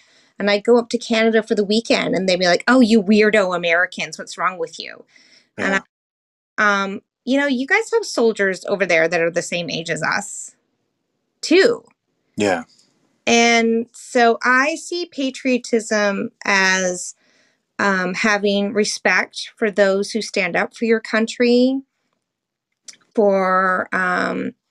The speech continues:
Speaker 1: for loving your neighbor, like where I live here in the States, and, and coming together as one and supporting, um, each other, being able to have the abil-, ability to be individual. And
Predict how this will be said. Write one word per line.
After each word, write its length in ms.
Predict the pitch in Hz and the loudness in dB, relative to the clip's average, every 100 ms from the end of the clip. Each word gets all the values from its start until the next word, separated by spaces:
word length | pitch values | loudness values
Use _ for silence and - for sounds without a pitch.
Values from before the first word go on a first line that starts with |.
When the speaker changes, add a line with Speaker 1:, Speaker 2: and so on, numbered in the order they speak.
| _ _ _ _ _ _ - | _ _ _ _ _ _ 0
Speaker 1:
for 200 | 240 220 | 2 4
loving 640 | 190 190 226 220 226 220 _ - | 2 2 2 2 0 -2 _ -10
your 240 | 202 214 | -4 -2
neighbor, 460 | 208 196 196 220 220 | 0 -2 0 0 0
like 180 | 196 180 | 0 0
where 220 | 202 190 | 2 2
I 100 | 185 | 2
live 420 | 180 185 185 190 - | 0 -2 -2 -2 -6
here 440 | - - 196 190 | -16 -6 -2 0
in 80 | 196 | -2
the 60 | 180 | -4
States, 340 | 202 196 - - | -4 -4 -6 -2
and, 360 | 190 190 - - - | 0 2 0 -4 0
and 200 | 202 196 | 0 0
coming 360 | - 220 226 | 2 4 4
together 600 | - 233 208 190 190 185 - | 4 2 2 2 2 0 -2
as 200 | 180 185 | -4 -2
one 320 | 175 180 180 | 0 0 0
and 140 | 170 165 | -2 -4
supporting, 1040 | 170 - - 196 190 190 180 180 170 175 - - - _ - | -10 -14 -6 0 2 2 2 2 2 -2 -12 -20 -20 _ -6
um, 220 | 175 170 | -2 0
each 280 | - 196 - | 0 -2 -2
other, 380 | 170 180 185 175 | -2 2 2 2
being 240 | 165 170 165 | 2 2 4
able 220 | 165 170 | 2 0
to 80 | 170 | -2
have 280 | - 170 160 | -6 -6 -6
the 80 | |
abil-, 320 | 170 175 175 - | 0 2 2 0
ability 540 | 170 160 175 180 165 160 | -2 2 4 4 2 -2
to 140 | - | -8
be 140 | - - | -6 -4
individual. 960 | 170 165 160 156 175 - - - - - | -2 -4 -4 -2 0 -2 -4 -4 -4 -6
And 240 | 175 165 | -6 -8